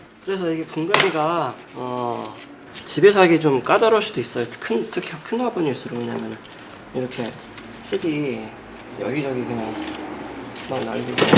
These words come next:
그러면은, 어, 여-, 여기, 여기는 뭐 그냥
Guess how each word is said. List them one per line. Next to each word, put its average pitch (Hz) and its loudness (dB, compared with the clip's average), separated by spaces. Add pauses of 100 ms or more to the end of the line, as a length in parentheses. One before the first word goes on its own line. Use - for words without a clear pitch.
(1040)
그러면은, 117 -6 (1600)
어, 117 -8 (280)
여-, 139 -4 (400)
여기, 131 -4 (120)
여기는 143 -2
뭐 120 -2
그냥 131 -2